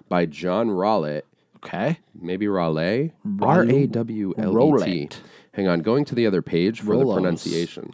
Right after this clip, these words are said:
Speaker 2: Uh-huh.
Speaker 1: It doesn't give the pronunciation.
Speaker 2: Wow.
Speaker 1: Regretting that click.
Speaker 2: Wow.
Speaker 1: We're going
Speaker 2: This is
Speaker 1: back.
Speaker 2: why we need to donate to Wikipedia.
Speaker 1: Contains the following. Donate now, guys.
Speaker 2: Donate, <laughs> donate to Wikipedia.
Speaker 1: It contains the following lines. I'm reading you another poem, Tim.
Speaker 2: Okay.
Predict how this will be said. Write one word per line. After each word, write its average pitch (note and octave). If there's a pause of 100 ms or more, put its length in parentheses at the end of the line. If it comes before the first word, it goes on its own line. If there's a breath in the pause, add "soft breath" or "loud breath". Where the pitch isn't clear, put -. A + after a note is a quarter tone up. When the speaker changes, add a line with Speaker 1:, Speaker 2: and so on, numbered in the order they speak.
Speaker 2:
Uh-huh. G#2
Speaker 1:
It -
doesn't G#2
give F2+
the A2
pronunciation. D3
Speaker 2:
Wow. G2+
Speaker 1:
Regretting F2
that C#2
click. -
Speaker 2:
Wow. D#2
Speaker 1:
We're G#2
going F#2+
Speaker 2:
This F#3
is -
Speaker 1:
back. A3
Speaker 2:
why G#3+
we F#3+
need F#3
to E3
donate D3
to D3
Wikipedia. C3+
Speaker 1:
Contains C#3+
the E3+
following. A#2+
Donate D3
now, C3
guys. G2
Speaker 2:
Donate, G#3 (160)
<laughs> -
donate F#3+
to F#3
Wikipedia. E3
Speaker 1:
It D3
contains C3
the A#2+
following A#2
lines. F#2
I'm E2+
reading F#2+
you F2+
another E2
poem, E2+
Tim. C#3+
Speaker 2:
Okay. C3+